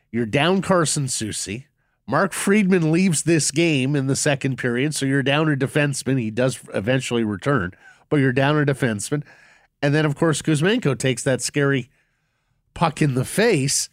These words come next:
and you're still able to convert that five-on-three. And, oh, by the way, it's the guy who stepped in for Andrei Kuzmenko, <laughs> Filip Hronek, with a hell of a shot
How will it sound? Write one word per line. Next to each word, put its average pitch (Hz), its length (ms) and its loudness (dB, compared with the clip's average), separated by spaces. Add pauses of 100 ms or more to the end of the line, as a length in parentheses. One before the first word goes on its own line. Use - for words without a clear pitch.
(400)
and 143 120 -4
you're 147 100 -2
still 156 360 0
able 143 280 2
to 143 100 0
convert 135 400 -2
that 131 180 2
five-on-three. 135 720 0
And, 131 120 0
oh, 135 100 2
by 131 200 0
the 120 100 -2
way, 117 200 -2
it's 110 140 -8
the 127 60 -6
guy 110 220 -4
who 117 120 -6
stepped - 340 -6
in 131 140 0
for 113 180 -4
Andrei 104 260 -4
Kuzmenko, 117 640 -8
<laughs> - 0 -
Filip - 340 -8
Hronek, 117 420 -6
with 107 120 -6
a 104 60 -2
hell 110 240 -2
of 98 120 -2
a 95 60 -4
shot 98 380 -2